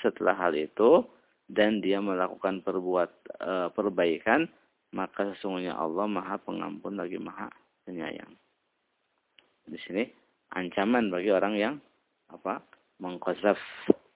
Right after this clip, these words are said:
tidak punya saksi, maka dijilid, diteri-, tidak terima kesaksiannya dan dihukumi fasik.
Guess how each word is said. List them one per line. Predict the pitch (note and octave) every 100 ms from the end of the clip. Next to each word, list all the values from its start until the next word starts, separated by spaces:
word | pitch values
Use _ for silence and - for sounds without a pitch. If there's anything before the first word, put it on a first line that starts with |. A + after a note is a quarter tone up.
| _ _ _ _ _ _ _ -
tidak | E2+ F2
punya | F2+ F2 G2
saksi, | - F2 - C#3+ -
maka | F2 -
dijilid, | A2 G2+ G#2 B2 A2+ G#2 - - - _ _ _ _ _ _ _ _ -
diteri-, | F#2 F#2 F2+ - _
tidak | A#2 G2+ G2+
terima | G2+ F#2+ A2+ D3 - _ _ _ -
kesaksiannya | - F#2+ - G#2 G#2 A2+ A#2 A2+ - _ _
dan | - G#2 A#2
dihukumi | G2+ - F2+ A2 D3+ _ _ _ _ _ -
fasik. | - - A2